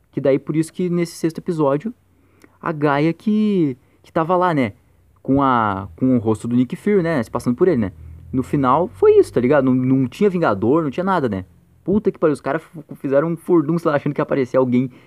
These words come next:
tá ligado? Que a gente conhecia pra caralho. Meu Deus, né? E é isso aí, tá ligado? Depois eles vão lá, acham,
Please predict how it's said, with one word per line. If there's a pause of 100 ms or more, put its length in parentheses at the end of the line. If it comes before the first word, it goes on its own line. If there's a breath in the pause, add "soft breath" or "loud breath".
(260 soft breath)
tá
ligado?
Que
a
gente
conhecia
pra
caralho.
Meu
Deus,
né? (600 soft breath)
E
é
isso
aí,
tá
ligado?
Depois
eles
vão
lá,
acham,